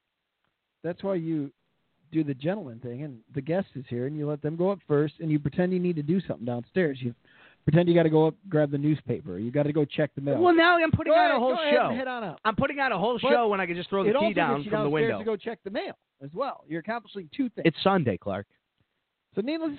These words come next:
Speaker 1: to say,
Speaker 2: And if
Speaker 1: by the
Speaker 2: I
Speaker 1: time
Speaker 2: was
Speaker 1: I walk up the stairs, but my other beef is today you attach the thing to a mask, and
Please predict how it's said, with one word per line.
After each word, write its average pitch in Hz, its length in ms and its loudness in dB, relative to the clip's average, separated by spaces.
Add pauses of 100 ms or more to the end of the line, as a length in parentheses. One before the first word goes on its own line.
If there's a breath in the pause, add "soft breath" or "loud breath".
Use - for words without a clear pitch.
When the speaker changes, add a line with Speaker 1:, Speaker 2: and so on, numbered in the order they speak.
Speaker 1:
to 214 60 0
say, 196 80 4
Speaker 2:
And 202 80 8
if 202 80 4
Speaker 1:
by 226 160 4
the 269 60 4
Speaker 2:
I - 40 2
Speaker 1:
time 247 60 -2
Speaker 2:
was - 60 -2
Speaker 1:
I 294 60 -2
walk 240 260 -2
up 202 120 -4
the 165 80 -10
stairs, 139 300 -8
but 190 140 -4
my 208 160 -4
other 302 260 0
beef 165 280 -6
is 160 180 -6 (120)
today 202 460 -6 (560)
you 180 120 -2
attach 247 360 -2
the 202 120 -8
thing 226 260 -8
to 190 140 -2
a 160 40 -4
mask, 185 500 -8 (320)
and 160 280 -6